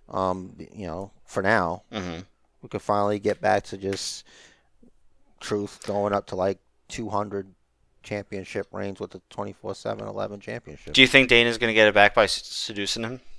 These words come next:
Speaker 1: No, I think Dana White's gonna get that belt before Dana Brooke does. That's
Speaker 2: Oh.
Speaker 1: the only Dana that's gonna be able to do that. I don't think she's ever gonna get it back.
Speaker 2: Yo, if Dana White becomes twenty-four seven champ, that'd be great.
Speaker 1: Yeah, that'd be great.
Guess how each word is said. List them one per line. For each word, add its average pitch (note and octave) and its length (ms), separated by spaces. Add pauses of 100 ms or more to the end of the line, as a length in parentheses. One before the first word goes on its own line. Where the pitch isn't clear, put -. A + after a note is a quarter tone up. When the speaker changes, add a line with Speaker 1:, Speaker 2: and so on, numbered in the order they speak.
(1400)
Speaker 1:
No, C#3 140
I B2 160
think C3 240
Dana B2+ 280
White's A#2+ 260
gonna F#2 160
get F2 240
that F2 220
belt F#2 200
before E2+ 360
Dana E2 320
Brooke F2+ 260
does. D2+ 380 (1200)
That's G2+ 240
Speaker 2:
Oh. - 20
Speaker 1:
the G#2 80
only G#2 200
Dana F#2 340
that's E2+ 160
gonna F2 160
be E2+ 140
able E2+ 100
to E2 120
do E2+ 100
that. D#2+ 340
I F2 100
don't F#2 160
think F#2 160
she's F2 160
ever D#2 220
gonna D2+ 180
get D2 140
it C#2+ 80
back. D2+ 200
Speaker 2:
Yo, A2+ 300
if F#2 80
Dana A2+ 200
White A#2 160
becomes A2+ 280
twenty-four A2 320
seven G#2+ 240
champ, G#2 320 (180)
that'd F#2 160
be E2+ 60
great. E2+ 260 (600)
Speaker 1:
Yeah, G2 160
that'd G2 180
be D#2 140
great. E2 320